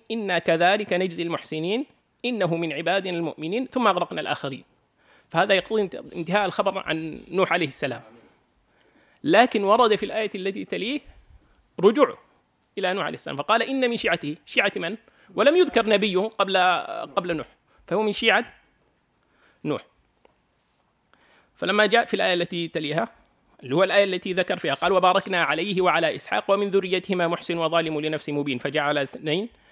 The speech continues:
فجعل اثنين مرتين، وإذ ثبت أن المبشر به أولا غير المبشر ثاني، والذبيح هو الأول وإسحاق هو الثاني، ثبت ما ادعينا. ورد أنه يمكن أن يورد هذا على كلام المؤلف الفراهي رحمه الله. في،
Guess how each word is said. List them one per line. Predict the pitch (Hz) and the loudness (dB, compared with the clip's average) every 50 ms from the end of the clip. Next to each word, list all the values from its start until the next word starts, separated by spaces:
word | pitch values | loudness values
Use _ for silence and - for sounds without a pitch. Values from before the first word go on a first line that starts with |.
| _ _ _ - - _ _ | _ _ _ -20 -20 _ _
فجعل | - 160 180 175 180 156 | 2 4 6 6 6 4
اثنين | - 180 170 165 165 160 | 2 0 -2 0 0 0
مرتين، | 156 151 139 147 143 - 165 180 185 | 0 2 2 0 0 0 -4 -4 -2
وإذ | 165 147 | -4 -4
ثبت | - - 170 165 147 - | -2 2 2 2 2 2
أن | 147 143 147 | -2 -4 -4
المبشر | 139 143 143 139 151 156 - 165 143 143 | -4 -4 -2 -2 -2 -2 -2 -2 -4 -2
به | 139 151 147 147 | -4 -4 -4 -4
أولا | 131 143 147 151 147 143 | -4 -4 -4 -4 -4 -4
غير | 139 147 151 139 | -4 -4 -4 -2
المبشر | 135 135 151 - 160 139 | -4 -6 -6 -6 -8 -6
ثاني، | - 165 165 180 | -6 -6 -6 -4
والذبيح | 170 143 139 127 139 151 143 - 151 | -4 -6 -4 -4 -4 -4 -4 -4 -4
هو | 139 | -4
الأول | 131 - 151 170 175 151 | -4 -4 -4 -4 -4 -4
وإسحاق | 139 - - 160 151 - | -4 -4 -4 -4 -4 -4
هو | 151 | -6
الثاني، | 139 - - 175 190 196 | -6 -6 -8 -8 -8 -6
ثبت | - 175 151 143 139 151 | -6 -4 -4 -4 -4 -4
ما | 139 131 | -8 -8
ادعينا. | 127 123 123 117 117 117 120 - _ _ _ _ - | -8 -8 -10 -10 -10 -10 -12 -16 _ _ _ _ -8
ورد | 170 - 196 180 | -2 -2 0 0
أنه | 180 180 185 185 175 180 - | 0 -2 0 0 0 -2 -2
يمكن | 156 175 233 254 - - 151 113 - _ _ _ _ _ _ _ _ 160 | 4 4 6 6 6 2 -4 -8 -8 _ _ _ _ _ _ _ _ -2
أن | 151 | 0
يورد | 151 190 214 202 190 165 147 147 | 2 4 4 6 4 4 2 0
هذا | 175 214 233 262 | -2 0 2 2
على | 226 165 160 151 135 | 2 2 2 0 0
كلام | - 165 151 151 143 131 120 110 - - _ _ _ _ _ _ _ _ _ _ _ _ _ _ - - - | 0 0 0 0 -2 -2 -6 -10 -14 -20 _ _ _ _ _ _ _ _ _ _ _ _ _ _ -20 -16 -12
المؤلف | 139 131 127 127 120 117 120 _ _ _ _ _ _ _ _ _ _ _ _ _ _ _ _ _ _ _ _ - | -8 -4 -4 -4 -4 -4 -10 _ _ _ _ _ _ _ _ _ _ _ _ _ _ _ _ _ _ _ _ -16
الفراهي | - - 139 135 120 - 123 | -6 -4 -2 0 0 -2 -2
رحمه | - - - 117 - - | -6 -8 -10 -12 -12 -12
الله. | 113 113 - - - _ _ _ _ _ _ _ _ - - - _ _ _ - - - _ _ _ _ _ _ _ _ _ _ _ _ _ | -12 -14 -14 -18 -20 _ _ _ _ _ _ _ _ -20 -20 -20 _ _ _ -20 -20 -20 _ _ _ _ _ _ _ _ _ _ _ _ _
في، | - - 190 185 185 185 185 185 180 175 | -8 -4 -2 -2 -2 0 0 0 0 -2